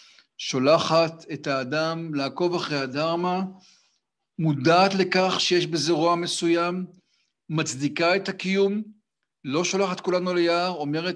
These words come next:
"תחיו חיים הומניסטיים, אנושיים, תקיימו את המשפחות, את החברה, תחיו חיים ראויים, ותתמירו מכל מקום שבו אתם נמצאים, תתמירו, אה,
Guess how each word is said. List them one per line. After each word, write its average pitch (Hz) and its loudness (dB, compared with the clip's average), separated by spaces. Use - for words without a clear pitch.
"תחיו 165 -4
חיים 175 -2
הומניסטיים, 160 -4
אנושיים, 156 -6
תקיימו 151 -8
את 170 -10
המשפחות, 175 -4
את - -14
החברה, 151 -2
תחיו 175 0
חיים 170 0
ראויים, 151 2
ותתמירו 196 2
מכל 190 2
מקום 196 0
שבו 170 0
אתם 185 -2
נמצאים, 165 -4
תתמירו, 165 -4
אה, 127 -4